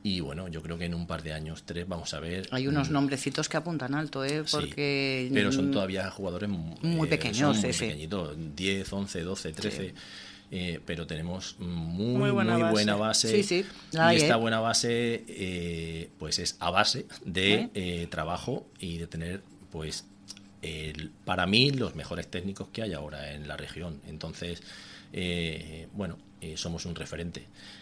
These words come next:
Speaker 1: Y, eh, la prueba está en que viene gente de entrenar de Villena, viene gente de entrenar de Jumilla, viene gente de entrenar de Almansa, y vienen a entrenar aquí, eh, día sí, día no, o hay algunos que vienen incluso todos los días, y hay que,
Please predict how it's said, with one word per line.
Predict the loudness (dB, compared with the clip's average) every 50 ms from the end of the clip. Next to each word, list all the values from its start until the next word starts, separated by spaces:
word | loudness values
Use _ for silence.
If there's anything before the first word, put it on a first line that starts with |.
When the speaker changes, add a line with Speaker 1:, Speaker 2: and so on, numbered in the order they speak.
| -20 -20 -14 -10
Speaker 1:
Y, | -8 -6 -4 -4 -4
eh, | -4 -4
la | -4 -4 -4 -4
prueba | -6 -6 -4 -4
está | -4 -4 -2 0 0 2 2
en | 0 0
que | 0 -2 -2 0 0 -2 -2
viene | -4 -4 -4 -4
gente | -4 -6 -4 -4 -4
de | -6
entrenar | -6 -6 -6 -6 -6 -6 -6
de | -6 -6
Villena, | -4 -4 -2 -2 -2 -2 -4
viene | -4 -4 -6
gente | -6 -6 -8 -8 -8
de | -8 -8
entrenar | -8 -8 -8 -6 -6 -6 -8
de | -8 -10
Jumilla, | -8 -6 -2 -2 -2 0 -2 -2 -4
viene | -4 -4 -6 -6
gente | -8 -8 -8 -8
de | -8
entrenar | -8 -8 -8 -6 -6 -6 -8
de | -8
Almansa, | -8 -6 -4 -4 -4 -4 -4 -6 -8 -10 -16 -20 -20 -20 -20 -20 -12 -8
y | -6 -4
vienen | -2 -2 -2 -2
a | -4
entrenar | -4 -4 -4 -4 -6
aquí, | -6 -6 -8 -8 -8 -12 -20 -20 -20 -20 -20 -20 -20 -20 -20 -16 -10
eh, | -8 -6 -6 -6 -6 -6 -8 -8 -8
día | -6 -6 -4
sí, | -4 -4 -6 -6 -8 -8
día | -10 -8 -8
no, | -8 -8 -10 -12 -14 -20 -20 -14 -10
o | -8 -6 -6
hay | -6 -6
algunos | -6 -6 -6 -6 -6 -6
que | -6 -6
vienen | -4 -2 -2 -4
incluso | -4 -6 -8 -8 -8 -8
todos | -8 -8 -8 -6 -8
los | -8 -8
días, | -8 -8 -8 -6 -8 -10
y | -10
hay | -10
que, | -10 -10